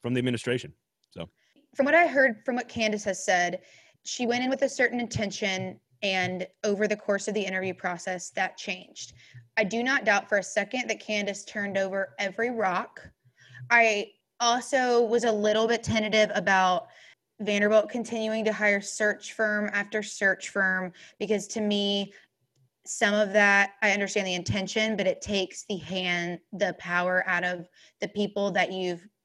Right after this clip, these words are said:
Speaker 2: placed to make big decisions for uni-, university, your university and your school. So I don't always understand the search firm.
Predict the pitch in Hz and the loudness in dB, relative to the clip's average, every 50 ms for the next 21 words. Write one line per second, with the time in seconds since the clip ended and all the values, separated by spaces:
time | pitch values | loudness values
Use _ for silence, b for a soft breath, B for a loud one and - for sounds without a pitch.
0 | _ _ - - 202 185 196 269 302 - - - - - - - - 220 202 196 | _ _ -2 2 2 2 2 2 -2 -6 -12 -12 -14 -14 -12 -8 -6 -4 -2 0
1 | 185 185 - - - 180 - 196 190 180 175 190 180 - - 185 175 185 196 190 | -2 -2 -4 -6 -14 -4 -2 -2 -2 -2 -4 -8 -8 -4 -4 -4 -4 -2 -4 -4
2 | 202 208 208 202 - - b b b b b b - 208 196 202 196 196 185 - | -4 -4 -6 -6 -8 -16 b b b b b b 0 0 2 2 0 -2 -4 -6
3 | - 208 190 202 190 190 190 185 202 196 - - 208 202 202 185 - - - 208 | -6 -2 -2 -2 0 0 2 2 2 2 2 0 2 4 4 2 0 -6 -4 4
4 | 185 226 233 240 233 226 220 226 226 226 202 214 214 202 208 214 208 - 208 202 | 6 8 8 8 8 6 4 2 0 -2 0 0 2 4 2 2 2 2 0 -2
5 | 185 196 190 185 180 170 - - - - 190 180 190 208 262 311 311 B B B | 0 0 -2 -4 -4 -6 -6 -8 -6 -4 -2 0 0 0 -2 -4 -6 B B B
6 | B B B B - - 254 226 214 214 202 190 190 - - _ _ _ _ _ | B B B B -2 4 8 8 8 8 8 4 0 -4 -8 _ _ _ _ _
7 | _ _ - 240 226 185 254 269 277 254 262 262 254 247 254 247 233 240 233 - | _ _ -2 -2 0 2 2 0 2 2 4 6 6 6 6 4 2 0 0 0
8 | 240 226 214 214 208 208 - 202 190 196 202 - - - 220 214 214 214 214 214 | 0 0 0 0 -2 -2 0 0 0 0 0 -4 -4 0 0 2 2 2 0 -2
9 | 208 | -4